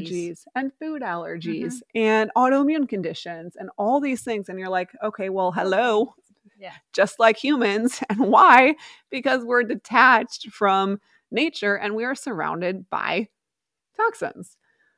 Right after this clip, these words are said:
Speaker 1: I know.
Speaker 2: <sighs>
Speaker 1: Everyone breathe. It'll be okay. Um,
Speaker 2: Ruff.
Speaker 1: the other thing is we, we spend about ninety percent, the average American spends about ninety percent of their time indoors.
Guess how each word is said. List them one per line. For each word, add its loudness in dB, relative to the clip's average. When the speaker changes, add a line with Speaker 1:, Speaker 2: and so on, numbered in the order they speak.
Speaker 1:
I -2
know. 4
Speaker 2:
<sighs> -6
Speaker 1:
Everyone 2
breathe. -2
It'll 4
be 6
okay. 4
Um, 6
Speaker 2:
Ruff. 2
Speaker 1:
the -2
other 4
thing -4
is -4
we, -2
we -2
spend -2
about 2
ninety -4
percent, -10
the -2
average 2
American -4
spends -8
about -2
ninety -4
percent -8
of -6
their -6
time -10
indoors. -12